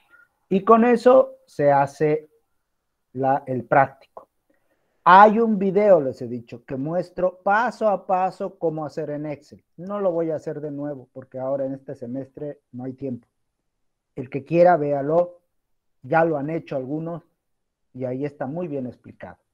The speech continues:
Ayer hemos visto después la otra, que son las pruebas de control. Ah, esto es lo que ustedes pueden hacer en cualquier granja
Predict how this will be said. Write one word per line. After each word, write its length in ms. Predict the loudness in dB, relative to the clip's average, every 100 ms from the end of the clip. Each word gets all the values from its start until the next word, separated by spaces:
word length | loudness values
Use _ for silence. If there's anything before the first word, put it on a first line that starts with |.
| _ _ _ _ _ _ _ _ _ _ _ _ _ _ 2
Ayer 280 | 8 8 8
hemos 240 | 4 -4
visto 260 | -6 -8 -10
después 320 | -10 -10 -8
la 140 | -4
otra, 400 | -2 -2 -6 -20
que 140 | -16 -12
son 180 | -10 -10
las 160 | -10
pruebas 420 | -2 2 2 0
de 120 | -4 -10
control. 340 | -12 -10 -12 _ _ -14
Ah, 240 | -12 -14 _ _ _ -2
esto 720 | 0 0 -2 -2 -2 -2 -12 _ _ _ _ _ -8
es 160 | -8
lo 140 | -6 -10
que 80 | -10
ustedes 300 | -6 -6 -6
pueden 220 | -8 -8
hacer 240 | -8 -8
en 160 | -6 -8
cualquier 720 | -6 -6 -6 -10 -6 -4 -4
granja 680 | -6 -6 -8 -10 -8 -8